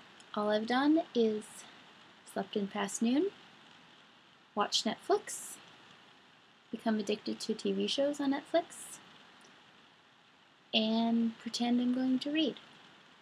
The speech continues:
So, I'm starting a video blog to help bring some sense of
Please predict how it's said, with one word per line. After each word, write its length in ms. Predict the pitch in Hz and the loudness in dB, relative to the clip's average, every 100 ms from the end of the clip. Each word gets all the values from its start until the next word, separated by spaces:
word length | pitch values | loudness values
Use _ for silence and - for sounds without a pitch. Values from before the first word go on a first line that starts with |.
| - - - - | -20 -20 -20 -14
So, 300 | - - 453 - - - - - | -10 4 4 4 -6 -20 -20 -4
I'm 260 | 240 247 233 | 0 2 0
starting 380 | - 226 220 208 | 0 0 2 0
a 40 | |
video 340 | 196 196 202 | 0 2 2
blog 320 | 208 247 277 302 - | 0 -2 -2 -4 -6
to 280 | - 226 220 | -2 2 2
help 300 | - 233 - - | 2 -2 -2 -2
bring 320 | 233 233 233 | 0 2 0
some 520 | - 220 214 208 208 - - - - - - - - | -2 -4 -2 -4 -6 -10 -20 -20 -20 -20 -20 -20 -12
sense 380 | - 240 240 - - | -2 0 0 -6 -4
of 200 | 214 | -4